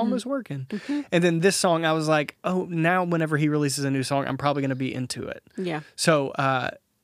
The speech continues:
Speaker 1: it's called Anyone, and I'm,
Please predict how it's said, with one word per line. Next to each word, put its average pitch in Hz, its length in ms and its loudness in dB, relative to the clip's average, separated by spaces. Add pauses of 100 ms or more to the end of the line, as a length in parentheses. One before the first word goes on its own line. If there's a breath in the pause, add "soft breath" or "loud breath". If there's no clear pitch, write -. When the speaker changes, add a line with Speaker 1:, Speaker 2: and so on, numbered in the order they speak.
(220)
Speaker 1:
it's - 160 -2
called 156 420 0
Anyone, 135 720 0 (580 soft breath)
and 131 480 0 (120)
I'm, 175 320 -2